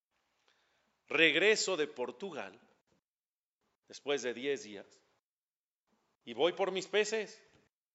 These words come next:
antes que mis hijos. No, es cierto, Barney, no. Todo es un ejemplo porque la verdad que ni peces tengo.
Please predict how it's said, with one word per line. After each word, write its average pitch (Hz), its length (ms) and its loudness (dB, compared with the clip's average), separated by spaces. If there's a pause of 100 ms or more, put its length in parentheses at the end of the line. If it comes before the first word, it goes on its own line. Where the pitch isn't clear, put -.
(140)
antes 147 400 -6
que 135 100 -12
mis 135 220 -14
hijos. - 120 -20 (120)
No, 127 260 -2
es 110 80 -12
cierto, 107 320 -8
Barney, 104 320 -8
no. 98 300 -14 (1300)
Todo 214 220 4
es - 100 -4
un 202 140 -2
ejemplo 180 320 -2
porque 127 180 -6
la 120 120 -2
verdad 135 200 -2
que - 80 -14
ni 120 120 -8
peces 120 380 -6
tengo. 107 300 -16